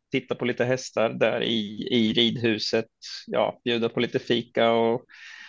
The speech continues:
eh, kanske någon alkoholfri öl och lite andra alkoholfria alternativ, eh, där. Ehm, och så håller vi väl på där en stund och, och,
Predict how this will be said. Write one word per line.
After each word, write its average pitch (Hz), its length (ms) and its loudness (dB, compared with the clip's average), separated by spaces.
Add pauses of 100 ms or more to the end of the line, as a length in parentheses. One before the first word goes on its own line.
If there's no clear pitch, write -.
(440)
eh, 113 420 6
kanske 120 260 2
någon 120 360 4 (120)
alkoholfri 120 920 4
öl 123 480 4
och 120 220 2 (180)
lite 131 400 2
andra 120 220 6
alkoholfria 123 680 0
alternativ, 120 680 -4
eh, 113 180 -2
där. 123 460 2 (200)
Ehm, 113 640 -2 (760)
och 123 80 -4
så 143 120 4
håller 131 140 8
vi 135 100 8
väl 147 220 6
på 143 140 8
där 113 240 8
en 165 100 4
stund 165 440 6 (260)
och, 151 300 0
och, 143 840 4